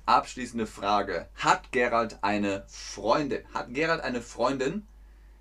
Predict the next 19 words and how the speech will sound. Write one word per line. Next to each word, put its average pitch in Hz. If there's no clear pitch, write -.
Nein, 120
nur 143
Triss -
Merigold. 143
Oder 120
ja, 107
Yennefer 135
von 101
Wengerberg. 127
Wer 285
ist -
Triss -
Merigold? 147
Triss 135
Merigold 123
ist 101
auch 165
eine 101
Zauberin. 107